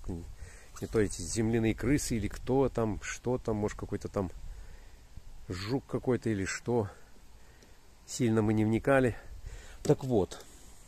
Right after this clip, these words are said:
вот это самая у нас старая гортензия. Сколько мы ее подкармливали. А подкармливаем вон тоже хвойным оп-, опадом и мульчу туда,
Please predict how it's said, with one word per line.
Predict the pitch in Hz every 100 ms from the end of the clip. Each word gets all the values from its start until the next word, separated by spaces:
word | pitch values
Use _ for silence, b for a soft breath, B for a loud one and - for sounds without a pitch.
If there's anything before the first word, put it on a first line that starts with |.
| B - -
вот | 92 139
это | 135 113
самая | - 110 110 107
у |
нас | 98 95
старая | - 95 90 90
гортензия. | 85 80 87 80 78 80 b b b b b b b - - - - - - - - - - -
Сколько | - - 117 110 107
мы | 107
ее | 107
подкармливали. | - 101 - 127 113 101 92 87 B B B B B B -
А | 104
подкармливаем | 107 - 123 120 117 110
вон | 107 98
тоже | 123 98 90
хвойным | - 123 110 107
оп-, | -
опадом | - 85 - 123 123 - 110 127 147 123 B B -
и | 117 147 143 B B B -
мульчу | 123 120 - 104
туда, | 82 95 87 76